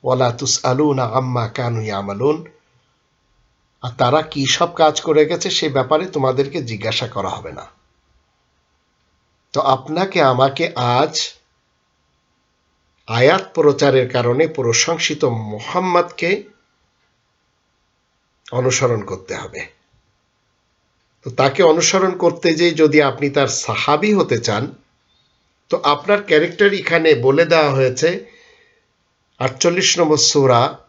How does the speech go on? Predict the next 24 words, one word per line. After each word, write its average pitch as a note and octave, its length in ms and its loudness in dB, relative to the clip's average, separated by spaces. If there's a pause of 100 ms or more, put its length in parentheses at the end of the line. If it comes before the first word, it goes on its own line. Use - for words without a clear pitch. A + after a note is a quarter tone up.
(520)
আল A2+ 200 0
ফাতাহ F3+ 500 -4 (100)
এর B2+ 200 -2
ঊনত্রিশ C#3+ 580 2
নম্বর A2 200 -4
আয়াতে। - 460 -10 (200)
মুহাম্মাদুর C#3+ 640 0
রাসূলুল্লাহ, A2 680 -4 (680)
আয়াত C#3+ 340 2
প্রচারের B2+ 520 0
কারণে B2 360 0
প্রশংসিত D3+ 760 -2
মুহাম্মদ C3+ 560 -2
আল্লাহ A#2+ 240 -2
তাআলার D#3 320 0 (640)
বার্তাবাহক A#2 560 0
রাসূল। D#3 460 -2 (1200)
ওয়াল্লাযিনা D#3+ 600 2
মাআহু, G#3+ 580 -2 (600)
আর A#2 140 -4
যে C#3 720 2
তার C3+ 180 4
সাথে - 420 0
রয়েছে। G#2 440 -4